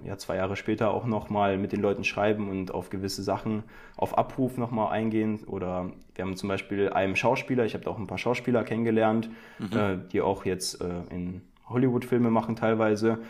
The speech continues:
Speaker 1: so denen zum Beispiel geholfen haben, einen blauen Haken bei Instagram zu bekommen, weil das so in der Schauspielszene extrem wichtig ist, dass du einen blauen
Speaker 2: Mhm.
Speaker 1: Haken bei Facebook hast. Und wie viele wissen, die wahrscheinlich täglich diese Anfrage schicken,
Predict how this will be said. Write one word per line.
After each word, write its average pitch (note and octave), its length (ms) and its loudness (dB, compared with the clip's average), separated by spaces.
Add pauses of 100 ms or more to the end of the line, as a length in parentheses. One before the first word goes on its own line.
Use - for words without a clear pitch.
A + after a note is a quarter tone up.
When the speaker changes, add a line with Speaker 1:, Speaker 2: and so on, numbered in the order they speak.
(140)
Speaker 1:
so A2 120 -4
denen G2+ 220 0
zum G#2+ 100 -4
Beispiel G2+ 340 0
geholfen G2 440 0
haben, F#2+ 180 -2
einen F#2 140 -4
blauen G#2 280 4
Haken A2+ 320 2
bei F#2+ 160 0
Instagram A#2+ 440 2
zu A#2+ 120 -6
bekommen, A2 360 0
weil G2 100 2
das F#2+ 140 -2
so G2+ 80 -2
in G2 80 2
der F#2+ 80 0
Schauspielszene G2 800 0
extrem F#2+ 480 -4
wichtig F#2+ 320 -4
ist, F#2 180 -6
dass F#2 140 -8
du F#2+ 60 -4
einen F#2+ 80 -4
blauen F#2+ 200 0
Speaker 2:
Mhm. G#2+ 60 4
Speaker 1:
Haken G#2+ 240 2
bei F2+ 80 -4
Facebook A2 420 -2
hast. A2 240 2 (340)
Und F#2+ 500 -4
wie F#2+ 120 -4
viele A#2 380 2
wissen, B2 500 2
die G#2+ 200 0
wahrscheinlich G2 540 -2
täglich A2+ 420 2
diese G#2+ 240 2
Anfrage A#2 420 2
schicken, A#2+ 500 0